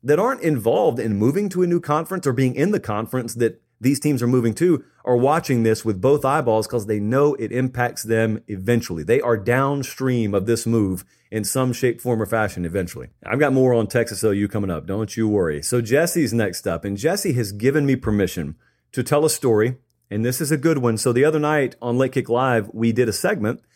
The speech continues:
about October ninth this year. It's, I think, week six, and I certainly think it's the biggest week for this season in college football. Off the top of my head,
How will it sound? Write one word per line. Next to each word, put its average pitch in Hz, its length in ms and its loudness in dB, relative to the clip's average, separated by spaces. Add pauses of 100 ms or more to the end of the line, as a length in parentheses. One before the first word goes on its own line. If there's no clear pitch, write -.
(120)
about 127 260 0
October 135 480 0
ninth 165 480 -4 (160)
this 131 320 -2
year. 98 300 0 (160)
It's, 117 240 -2
I 110 100 -6
think, 190 300 -2
week 147 280 0
six, - 440 -2
and 104 180 0
I 110 140 2
certainly 123 760 2 (160)
think 143 200 2
it's - 120 -6
the 113 100 -4
biggest 151 380 0
week 127 420 -2 (280)
for 123 140 0
this 135 180 2
season 123 280 0
in 107 100 0
college 113 280 0
football. 90 360 0
Off 95 80 -2
the 117 80 -8
top 165 240 0
of 127 60 -6
my 131 120 0
head, 117 380 2